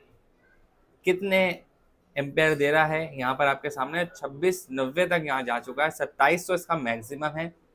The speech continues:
अभी तक का, ठीक है। बस ये इतनी दे रहा है, इससे ऊपर जा नहीं रहा है। सत्ताईस सौ मैक्सिमम, मिनिमम आपका छब्बीस सौ बीस,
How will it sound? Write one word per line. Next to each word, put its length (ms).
अभी 180
तक 240
का, 80
ठीक 160
है। 160
बस 220
ये 140
इतनी 260
दे 80
रहा 100
है, 60
इससे 180
ऊपर 240
जा 180
नहीं 140
रहा 120
है। 100
सत्ताईस 420
सौ 100
मैक्सिमम, 580
मिनिमम 440
आपका 240
छब्बीस 360
सौ 80
बीस, 420